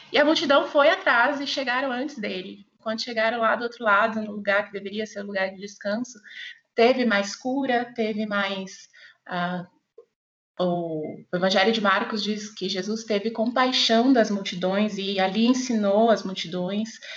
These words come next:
No paralelo, em Lucas diz que ele acolheu as multidões, em João diz que ele chamou pra si, Mateus diz que ele curou, então ele continuou o ministério, continuou a atividade que ele tava fazendo.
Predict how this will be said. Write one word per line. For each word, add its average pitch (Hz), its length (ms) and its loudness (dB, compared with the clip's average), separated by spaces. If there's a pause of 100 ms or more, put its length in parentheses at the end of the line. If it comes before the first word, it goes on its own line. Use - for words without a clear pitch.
(260)
No 190 140 -4
paralelo, 208 480 6
em 208 100 0
Lucas 202 340 0
diz 196 160 -6
que - 80 -4
ele 185 100 2
acolheu 196 500 0
as 262 100 0
multidões, 208 640 2
em 202 100 -4
João 202 280 0
diz 214 180 -2
que - 80 -12
ele 190 120 -6
chamou 208 340 0
pra 262 180 0
si, 220 520 -2 (280)
Mateus 226 800 2
diz 220 300 -4
que 208 200 -4
ele 208 240 -2
curou, 247 600 4
então 247 500 2
ele 233 120 0
continuou 254 480 2
o 302 40 8
ministério, 302 840 4
continuou 269 420 4
a 349 60 6
atividade 262 720 2
que 277 80 -8
ele 262 100 -6
tava 233 300 0
fazendo. 226 520 -6